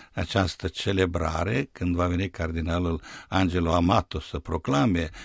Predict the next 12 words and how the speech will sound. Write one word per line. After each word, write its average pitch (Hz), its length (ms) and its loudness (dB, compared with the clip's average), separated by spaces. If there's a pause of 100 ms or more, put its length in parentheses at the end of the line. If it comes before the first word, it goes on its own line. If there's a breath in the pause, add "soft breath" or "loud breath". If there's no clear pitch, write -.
(180 loud breath)
acest - 640 -2
decret 101 600 0
al 80 120 -2
Sfântului 90 600 -4
Părinte. 80 800 -6 (480 loud breath)
Va 98 300 0
fi 104 240 -2
pe 95 180 -4
stadionul 95 640 0
municipal 92 920 0
din 85 160 -4
Iași 78 680 -6